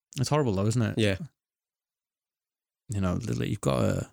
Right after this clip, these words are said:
Speaker 1: a situation now where it's, it's, it's considered amongst a lot of people to be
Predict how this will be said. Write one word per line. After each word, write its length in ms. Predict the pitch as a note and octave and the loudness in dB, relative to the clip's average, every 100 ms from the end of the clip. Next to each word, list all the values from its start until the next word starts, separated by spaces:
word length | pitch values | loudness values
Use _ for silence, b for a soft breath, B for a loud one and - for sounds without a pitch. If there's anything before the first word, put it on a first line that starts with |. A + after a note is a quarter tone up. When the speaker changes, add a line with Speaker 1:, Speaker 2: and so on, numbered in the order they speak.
| _ b b b | _ b b b
Speaker 1:
a 40 | |
situation 540 | - - - G#2+ - G#2+ | 0 2 2 2 2 2
now 180 | A2+ | 4
where 100 | A2 | 2
it's, 300 | - - - - | 2 0 -2 -2
it's, 180 | A#2+ - - | -6 -8 -8
it's 140 | - | -2
considered 440 | - A#2+ - B2+ A#2 | 2 4 4 4 2
amongst 300 | A2+ A2 - | 2 2 0
a 60 | |
lot 160 | A#2 A2 | 0 0
of 60 | - | -2
people 400 | A#2 A2 A2 A2 | 0 2 2 0
to 120 | - | 0
be 240 | A2 G#2 | 2 2